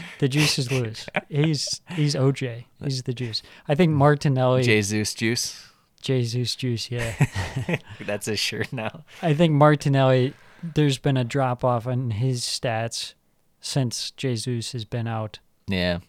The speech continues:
Speaker 1: Um,
Speaker 2: I feel like when he's getting on the ball a lot, it's really more progressive runs, bringing it into the attacking end, and a lot of times it's him or maybe one other guy with him at times.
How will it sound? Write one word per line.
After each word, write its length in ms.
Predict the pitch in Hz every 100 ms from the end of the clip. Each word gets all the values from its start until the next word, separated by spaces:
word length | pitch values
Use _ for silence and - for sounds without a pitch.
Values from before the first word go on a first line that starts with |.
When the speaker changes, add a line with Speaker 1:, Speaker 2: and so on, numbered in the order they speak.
| _ _ _ - -
Speaker 1:
Um, 360 | 127 110 104 101 - _ -
Speaker 2:
I 60 |
feel 240 | 110 175 185
like 220 | 196 165
when 140 | 151
he's 680 | 127 - 131 143 151 143 151 _ _ _ -
getting 320 | 107 127 135
on 160 | 127 123
the 60 | 101
ball 340 | 98 104 104
a 20 |
lot, 280 | 92 92 92
it's 260 | - 101 -
really 400 | 110 131 123 104 - _ _ _ _
more 220 | 110 107 107
progressive 720 | - 98 98 98 - 107 92
runs, 520 | 92 92 98 101 - _ -
bringing 460 | 107 110 117 113 117
it 160 | 110
into 500 | - 113 113 110 117
the 380 | 110 107 104 110 - _ _ -
attacking 540 | 104 - 110 - 113
end, 220 | 110 113 -
and 140 | 101
a 60 | 98
lot 200 | 98 107
of 80 | 104
times 260 | 104 101
it's 140 | 98 -
him 200 | 110 113
or 80 |
maybe 240 | 101 98 98
one 200 | 95 95
other 140 | 98
guy 180 | 92 90
with 260 | 82 90 -
him 160 | 110
at 160 | 104 95
times. 440 | - 107 110 123